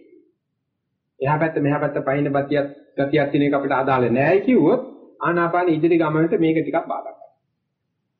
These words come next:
ඒක නිසා මේ පරිසම්පදා මාර්ග, අ, අටු, අ,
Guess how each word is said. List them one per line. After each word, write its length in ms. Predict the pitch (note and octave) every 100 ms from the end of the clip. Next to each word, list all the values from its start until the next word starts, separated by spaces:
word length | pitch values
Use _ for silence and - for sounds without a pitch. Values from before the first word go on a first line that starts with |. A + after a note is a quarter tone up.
| _ _ _ _ _ _ _ _ _ _ _ _ -
ඒක 140 | D3+ F#3
නිසා 360 | F3+ F3+ G3+ E4 - - _ _ _ _ _ _ _ -
මේ 340 | B2 A#2 A2+ G#2+
පරිසම්පදා 520 | B2+ C3 C#3 C3 A#2+
මාර්ග, 360 | A2+ B2 C#3 C3+ A2+ - - - -
අ, 120 | A#2+ A#2 A2+ A2+ G#2 A2 G#2+ G#2 G2 A#2 - A#2 A2 - - - _ - - -
අටු, 260 | B2+ F3
අ, 120 | F3